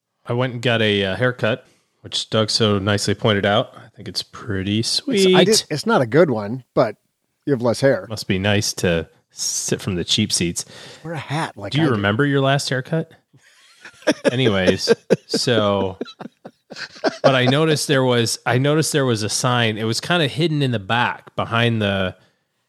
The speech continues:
Speaker 1: cash, or the place that I go is, like, one of those, you know, you, like, "Here's a beer," you know, wa-, coffee or something. So they had the beer behind the counter,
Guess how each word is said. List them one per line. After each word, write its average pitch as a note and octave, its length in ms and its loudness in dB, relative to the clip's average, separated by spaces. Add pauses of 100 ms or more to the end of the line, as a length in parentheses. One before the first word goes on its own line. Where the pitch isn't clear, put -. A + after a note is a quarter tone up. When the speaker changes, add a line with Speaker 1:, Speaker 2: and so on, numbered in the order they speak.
(500)
Speaker 1:
cash, A2+ 340 -2
or A#2 80 2
the A2 120 -4
place A#2+ 280 -2
that A#2 80 0
I G#2 80 0
go G2+ 300 2
is, - 180 -4
like, G2+ 200 -4
one G#2 100 -2
of G2 60 -4
those, G2 280 -4
you A#2 140 -2
know, F#2+ 160 -4
you, F#2 280 -6
like, A2 160 -6
"Here's G2 180 -4
a G2 40 -6
beer," F2+ 720 -2
you F#2+ 180 -6
know, F2 240 -4
wa-, F#2 360 -6 (120)
coffee F#2 360 0
or E2+ 60 -2
something. E2+ 220 -2 (300)
So A#2 240 0
they G#2 80 4
had G2+ 100 2
the F#2+ 140 -6 (220)
beer A2 160 2
behind G2+ 220 -2
the G2 40 -2
counter, G2+ 260 0